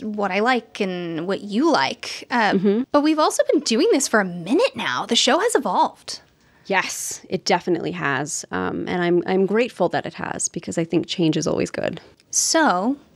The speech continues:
Speaker 2: Mm-hmm.
Speaker 1: without further ado, Tracy,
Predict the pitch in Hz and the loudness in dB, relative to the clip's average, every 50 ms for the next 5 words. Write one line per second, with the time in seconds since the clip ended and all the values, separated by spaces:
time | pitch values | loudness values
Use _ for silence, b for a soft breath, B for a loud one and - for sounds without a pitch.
0 | _ _ _ _ - 190 - - 202 180 185 185 220 220 240 277 285 - - - | _ _ _ _ -16 -8 0 4 4 6 6 6 4 4 4 2 0 -2 -8 -4
1 | - 277 269 254 240 240 220 208 202 190 - 185 - 139 - - 254 262 254 247 | 0 2 2 4 4 4 2 2 0 -2 -4 -4 -4 -4 -2 0 0 2 2 0
2 | 240 - - - - 220 - - 151 262 262 240 | -2 -4 -6 -4 -4 -4 -4 -2 0 0 0 -2